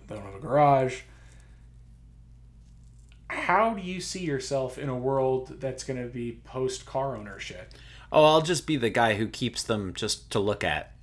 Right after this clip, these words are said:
Speaker 2: basically.
Speaker 1: So it's more of a collector standpoint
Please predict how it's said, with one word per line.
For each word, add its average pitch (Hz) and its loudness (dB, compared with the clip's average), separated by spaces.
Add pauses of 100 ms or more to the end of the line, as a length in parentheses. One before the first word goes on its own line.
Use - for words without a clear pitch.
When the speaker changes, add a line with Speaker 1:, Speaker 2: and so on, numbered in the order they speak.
Speaker 2:
basically. 80 -6 (400)
Speaker 1:
So 208 8
it's 190 2
more 190 4
of 175 4
a 170 0
collector 143 -4
standpoint 123 -8